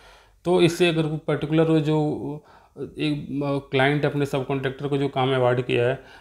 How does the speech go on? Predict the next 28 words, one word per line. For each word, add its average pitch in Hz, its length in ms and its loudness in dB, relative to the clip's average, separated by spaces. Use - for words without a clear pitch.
तो 156 60 -8
ये 160 140 4
सब 160 220 0
चीज़, 156 200 0
ये 156 120 4
सब 156 320 -2
जब 139 380 -2
कुछ 143 200 -4
होता 131 220 2
है, 135 120 4
इस 131 200 -6
टाइप 127 220 0
की 143 80 -2
कुछ 135 180 -4
चीज़ें 131 220 0
अगर 131 140 4
होती 127 280 0
है 139 80 2
तो 143 160 -2
उस - 180 -10
समय 143 200 0
में 147 140 0
काम 147 360 2
एग्जीक्यूट 151 420 -6
नहीं 139 220 -2
हो 123 60 -4
पाता 117 300 -4
है। - 320 -12